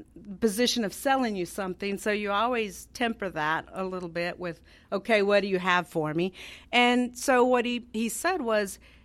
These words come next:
two great assets in great locations, the management end of it hasn't been done that well. And so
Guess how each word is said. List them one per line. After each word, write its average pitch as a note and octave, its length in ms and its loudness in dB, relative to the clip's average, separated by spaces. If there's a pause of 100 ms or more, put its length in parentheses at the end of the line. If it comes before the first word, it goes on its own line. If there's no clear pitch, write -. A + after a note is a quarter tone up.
(320)
two F#4+ 180 4
great C4+ 260 0
assets G3+ 640 0
in G3 180 -2
great G#3 240 0
locations, G3+ 880 -4 (420)
the G#3 160 2
management A3 640 2 (580)
end B3+ 220 8
of F#3+ 120 4
it F3+ 200 0
hasn't G3+ 500 2
been F3 420 0 (440)
done F3+ 320 4
that D#3+ 180 -2
well. C#3 260 -4 (140)
And G3 240 -2
so G3 460 0